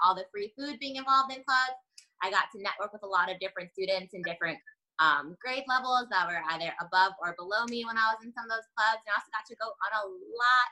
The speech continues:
of free trips because I was in those clubs. There were a lot of travel grants that were available to you if you're a part of certain clubs, to go to A O A or to go to another conference I went to, which was the Solution Conference, the private practice conference, where you get to meet students from all over the country, and you get to tour the V S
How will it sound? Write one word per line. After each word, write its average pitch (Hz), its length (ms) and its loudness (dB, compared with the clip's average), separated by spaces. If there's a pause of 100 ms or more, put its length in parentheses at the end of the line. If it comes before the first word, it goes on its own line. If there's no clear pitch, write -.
(140)
of 226 80 -16 (160)
free 226 320 -10
trips - 720 0 (100)
because 196 220 2
I 175 80 10
was 180 80 4
in 170 160 -4
those 151 160 -4
clubs. - 320 -12 (400)
There 226 80 -2
were 220 80 4
a 214 80 4
lot 226 160 6
of - 80 -18
travel 214 320 2
grants 202 320 -10
that 160 80 -10
were 180 160 -8
available 185 480 -4
to - 140 -20
you 220 100 -2
if 214 80 -4
you're 185 160 -4
a - 160 -10
part 180 160 4
of 180 80 -6
certain 165 240 -8
clubs, 220 400 4
to 190 80 -6
go 180 80 2
to 175 120 0 (120)
A 185 80 0
O 220 160 0
A 247 240 4
or 196 80 0
to 185 80 -2
go 180 160 -2
to 175 160 0 (400)
another 190 300 2
conference 175 300 0
I 175 100 -2
went 170 240 -2
to, 185 140 -6
which 165 180 -4
was 170 160 -10
the - 40 -20
Solution 185 440 -4
Conference, 214 560 2
the 175 180 0
private 165 320 2
practice 180 420 -2
conference, 180 460 0
where 170 140 -4
you 165 60 -4
get - 80 -18
to 185 80 -8
meet 170 260 -4 (400)
students 247 260 2
from 220 120 -4
all 202 180 8
over 180 180 2
the 165 180 -4
country, 247 560 0
and 202 140 -2
you 180 80 0
get - 160 -8
to - 0 -
tour 196 240 2
the 180 120 -4
V 175 160 2
S 165 120 0